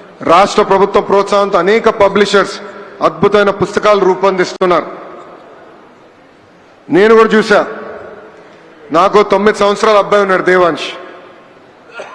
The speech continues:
అతనికి నేను iPhone-లు, iPad-లు ఇవ్వను, కానీ అద్భుతమైన పుస్తకాలు ఇస్తున్నాం.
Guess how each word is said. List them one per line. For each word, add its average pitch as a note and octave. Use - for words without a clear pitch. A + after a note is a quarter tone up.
అతనికి G#3
నేను G#3
iPhone-లు, G#3+
iPad-లు G3
ఇవ్వను, G3
కానీ F3
అద్భుతమైన F3
పుస్తకాలు E3+
ఇస్తున్నాం. C#3+